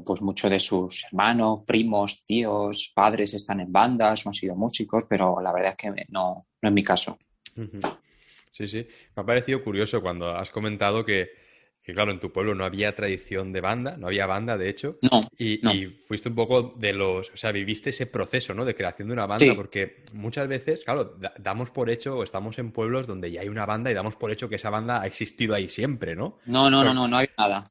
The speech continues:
Speaker 1: Ujú.
Speaker 2: Claro, entonces, eh, es interesante también esto de, del proceso, ¿no? De, de cu-, llegar a un pueblo y decir, "Oye, vamos a crear aquí una asociación". Entonces,
Speaker 1: Sí.
Speaker 2: empezamos con las clases, vamos a dar solfeo. Y claro,
Speaker 1: Eso es.
Speaker 2: eh, eh, ¿cuánto tiempo pasaba hasta que,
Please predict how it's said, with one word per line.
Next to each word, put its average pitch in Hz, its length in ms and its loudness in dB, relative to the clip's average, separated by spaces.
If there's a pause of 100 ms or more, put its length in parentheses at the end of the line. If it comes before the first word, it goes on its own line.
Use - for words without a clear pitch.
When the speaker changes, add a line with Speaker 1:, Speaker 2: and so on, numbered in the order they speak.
(200)
Speaker 1:
Ujú. 120 80 -8
Speaker 2:
Claro, 107 280 2
entonces, 101 580 -4
eh, 104 380 0
es 98 100 -6
interesante 120 480 0
también 117 260 0
esto 123 200 -2
de, 98 240 0
del 95 380 0
proceso, 101 400 -10
¿no? 113 140 -4
De, 107 240 -2
de 95 240 -6
cu-, - 140 -20 (300)
llegar 98 360 -2
a - 20 0
un 113 120 -2
pueblo 127 340 2
y 120 60 0
decir, 104 160 -8
"Oye, 117 140 0
vamos 101 300 -4
a 131 60 -4
crear 127 240 -2
aquí 123 180 -4
una 120 120 -4
asociación". 110 520 -10 (240)
Entonces, 98 300 -2
Speaker 1:
Sí. 120 80 10
Speaker 2:
empezamos 98 340 0
con 101 120 -6
las 98 140 -6
clases, 101 460 -4
vamos 85 240 -10
a 92 60 -6
dar 92 100 -4
solfeo. 107 600 -2 (380)
Y 92 100 -6
claro, 117 180 4
Speaker 1:
Eso 101 100 2
es. 95 100 0
Speaker 2:
eh, 98 260 -2
eh, 95 440 -12
¿cuánto 107 300 -2
tiempo 131 340 -4
pasaba 135 640 -4
hasta 110 320 -6
que, 98 360 -2